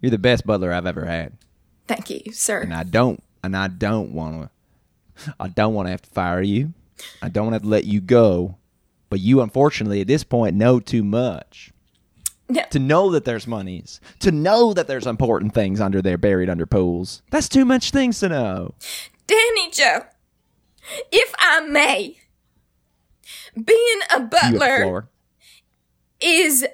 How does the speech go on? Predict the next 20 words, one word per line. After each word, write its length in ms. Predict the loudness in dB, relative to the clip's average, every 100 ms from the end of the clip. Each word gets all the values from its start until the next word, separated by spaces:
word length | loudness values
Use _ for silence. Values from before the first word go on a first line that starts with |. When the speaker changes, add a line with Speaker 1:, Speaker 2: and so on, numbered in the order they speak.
| -4
Speaker 2:
my 420 | 0 2 2 2
dream. 520 | 0 -2 -4 -10 -18 _ _ _ _ _ _ _ _ -20 -20 -20 -12 -4
Okay? 420 | -4 0 0 0 0
And 140 | -2 0
I 180 | 0 0
have 840 | -2 2 2 0 -8 -16 -16 -14
given 840 | -4 2 4 4 0 0 0 -4 -14 -14 -2
my 400 | 0 2 4 2
life 680 | 0 0 4 4 2 -2 -16 -8
to 200 | -4 -4
this. 500 | -4 -8 -8 -14 -18 _ -16 -14 -4
I 340 | 0 0 -2 -4
have 260 | -4 -10 -6
put 300 | -2 -2 -2 _ _ _ _ _ _
everything 680 | 2 2 2 -2 0 -2 0
I 280 | 2 4 2 4
am 400 | 4 4 2 -4 _ _ _ -8
into 380 | 0 0 2 0
this, 480 | 0 -2 -4 -8 -8 _ _
sir. 460 | -2 2 0 -2